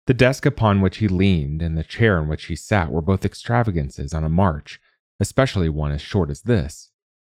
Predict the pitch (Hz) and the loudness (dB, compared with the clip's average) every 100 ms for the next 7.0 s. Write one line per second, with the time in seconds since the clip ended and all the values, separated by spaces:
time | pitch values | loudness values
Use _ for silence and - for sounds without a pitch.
0 | - 117 131 113 - 135 - - 87 76 | -2 2 4 2 0 -4 -2 -2 -2 0
1 | 76 69 - 80 69 - _ _ _ _ | -4 -10 -10 -8 -8 -12 _ _ _ _
2 | - 120 - 127 120 120 - 117 110 82 | -4 -2 2 0 2 0 2 0 2 0
3 | 73 - 95 - 107 104 98 101 - 85 | -4 -4 -6 -4 2 2 2 -4 -4 -4
4 | 76 67 69 71 69 _ _ _ _ _ | -2 -6 -10 -14 -14 _ _ _ _ _
5 | _ _ _ 123 120 113 117 117 - 110 | _ _ _ 2 4 6 6 4 2 2
6 | 95 85 85 87 85 - 87 69 - | 4 2 0 -2 -6 0 -2 -2 -10